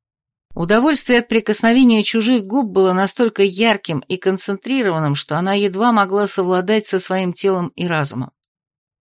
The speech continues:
Подняв руку, Агата провела кончиками пальцев по губам.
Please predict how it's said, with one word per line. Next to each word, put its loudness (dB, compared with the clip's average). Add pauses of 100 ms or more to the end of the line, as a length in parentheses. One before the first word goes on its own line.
(460)
Подняв 2
руку, 2
Агата 2
провела 2
кончиками 0
пальцев -2
по -12
губам. -6